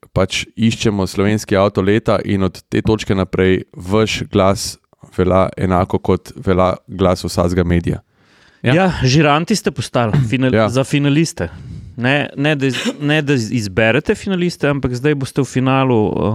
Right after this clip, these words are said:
Speaker 3: do-, dodali svoj glas.
Speaker 2: Mhm.
Speaker 3: Glas ljudstva.
Speaker 1: Tako. Eh, <clears throat> zdaj, eh, na tej točki so odprta tudi, eh,
Speaker 2: Glasovanje.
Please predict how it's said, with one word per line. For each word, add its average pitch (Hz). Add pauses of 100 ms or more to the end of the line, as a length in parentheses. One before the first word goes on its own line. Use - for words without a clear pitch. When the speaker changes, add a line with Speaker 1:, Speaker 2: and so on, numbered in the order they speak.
(260)
Speaker 3:
do-, 107 (140)
dodali 113
svoj 107
glas. 98 (180)
Speaker 2:
Mhm. 107
Speaker 3:
Glas 113
ljudstva. 117 (380)
Speaker 1:
Tako. 98 (580)
Eh, 95 (220)
<clears throat> 170
zdaj, 113
eh, 156 (480)
na 113
tej 147
točki 143
so -
odprta -
tudi, 120 (220)
eh, 92 (300)
Speaker 2:
Glasovanje. 113